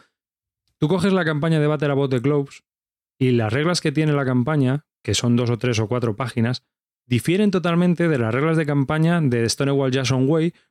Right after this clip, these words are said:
o de, de Stonewall in the Valley. No tienen nada que ver. Son operaciones totalmente distintas,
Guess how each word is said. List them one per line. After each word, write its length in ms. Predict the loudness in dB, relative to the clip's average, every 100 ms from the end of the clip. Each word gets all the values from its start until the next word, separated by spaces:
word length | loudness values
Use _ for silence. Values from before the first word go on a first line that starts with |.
| _
o 160 | -4 -2
de, 480 | 0 0 0 0 -2 _ _ _
de 500 | 2 2 0 0 -2
Stonewall 460 | -2 0 0 0 2
in 80 |
the 80 | 2
Valley. 360 | 0 0 -2 -4 _
No 60 | -2
tienen 220 | 2 2
nada 220 | 2 0
que 100 | 0
ver. 220 | 0 -2 -8 _ _
Son 320 | -2 0 0 -2 _
operaciones 540 | -6 -2 -2 0 0 0
totalmente 480 | 0 0 2 2 2
distintas, 680 | 0 0 -2 0 -4 -4